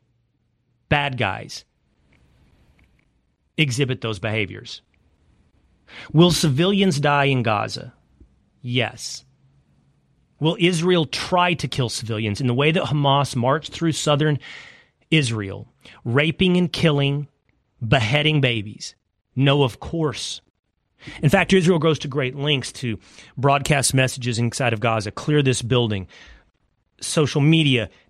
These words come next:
text messages, bullhorns. I heard it reported that they even use different types of bombs that shake buildings to give a warning, "This building is now going to be destroyed." All of that to be said, it will not entirely, or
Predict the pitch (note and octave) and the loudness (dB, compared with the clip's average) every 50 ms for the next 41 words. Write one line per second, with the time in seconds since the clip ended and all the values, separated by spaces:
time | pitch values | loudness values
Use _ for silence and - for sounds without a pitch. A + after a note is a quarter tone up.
0 | _ _ - - F3 F3+ E3 - - - - C#3+ C3 A#2 - - A#2 G2 A2+ A2 | _ _ -6 0 0 0 0 -2 -6 -4 -2 -2 0 -2 -2 -6 -8 -8 -8 -8
1 | G#2+ A2 - _ _ - - C3+ A#2 G#2+ D#3+ E3 E3 E3+ D#3 D3 D3 C#3 B2+ G#2+ | -8 -10 -14 _ _ -14 -10 -8 0 2 4 4 4 4 4 2 2 0 0 -2
2 | G2+ A#2 B2 - - - _ _ _ _ _ _ _ _ _ _ _ _ _ - | -6 -8 -10 -12 -14 -16 _ _ _ _ _ _ _ _ _ _ _ _ _ -2
3 | B2+ B2+ D3 C#3+ C3 - - _ - C#3+ - - D#3+ D3 C3 C3+ B2+ D#3+ D3 D3 | 2 4 4 4 2 0 -6 _ -8 -6 -2 -2 -2 -2 -2 -2 -2 -2 -2 0
4 | C#3+ C#3+ C#3+ C#3+ C3 - - C#3+ - C#3 - C#3 - - B2 F#2 C#3+ C#3 C#3+ C#3 | 0 0 0 0 -2 -2 -4 -4 -4 -4 -6 -6 -6 -6 -4 -2 0 0 2 0
5 | C3 A#2 A#2 A#2 - - - E3 D#3+ D3+ - B2+ C3+ A#2+ A2 A2 G#2 F#2+ - B2 | 0 -2 -2 -4 -2 0 2 2 2 0 0 -2 -2 0 0 -2 -2 -4 -4 -4
6 | A#2 C3+ C3 C3+ C#3 D3+ D#3+ D3+ C#3 A#2 A2 B2 A#2 - - D#3 C#3 C#3 C3+ C3 | -2 0 0 0 0 0 0 0 0 0 -2 -4 -6 -4 -4 -2 -2 -2 -2 -2
7 | A#2 - C3 B2+ C3 C3 B2 C3 C3 C3 B2 - C3 C3 B2+ B2+ A#2+ - - E3 | -2 -2 -2 0 0 -2 -2 0 0 0 0 0 -4 -4 -2 -2 -4 -2 0 0
8 | E3 D3+ C3+ A2 - - - - - - - - - - _ _ _ _ _ _ | 2 2 2 0 -4 -10 -16 -16 -16 -18 -20 -20 -20 -20 _ _ _ _ _ _
9 | _ _ _ - - F#3+ G3+ A3+ A3+ G3 F3 G3+ E3+ - E3 D#3+ D#3 - - G3+ | _ _ _ 0 2 4 4 4 4 2 2 0 0 2 2 2 2 4 4 2
10 | F#3+ G3 A3 G#3 G3 - _ _ _ _ - G3 F#3+ F#3+ F#3 F#3+ F#3 F3 E3 E3 | 2 2 0 -2 -4 -6 _ _ _ _ 0 0 4 4 4 4 6 4 4 2
11 | E3+ D#3 B2 G#2 - - - - _ _ _ _ _ _ _ _ - - - - | 2 0 -2 -6 -8 -12 -14 -14 _ _ _ _ _ _ _ _ -20 -20 -20 -20
12 | _ _ _ _ _ - - - _ - F3 E3+ - - - D#3+ D#3 E3+ F3+ F#3 | _ _ _ _ _ -20 -20 -4 _ 2 2 4 2 2 2 2 0 0 0 0
13 | G3+ G#3+ G#3+ F#3 C#3 B2 - | 0 2 2 0 0 -2 -4